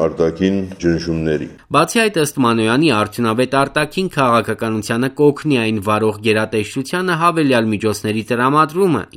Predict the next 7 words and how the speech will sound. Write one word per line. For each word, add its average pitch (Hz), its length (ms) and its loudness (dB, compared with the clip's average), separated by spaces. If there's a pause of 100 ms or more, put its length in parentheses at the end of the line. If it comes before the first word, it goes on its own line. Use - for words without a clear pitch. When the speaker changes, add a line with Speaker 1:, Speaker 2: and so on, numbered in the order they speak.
Speaker 2:
ինչը, 113 320 -2
սակայն, 175 420 -2 (460)
նույնպես 147 400 0
կախված 110 400 -2
է 123 160 0
ներքին 123 380 -4
խնդիրներից, 160 640 -4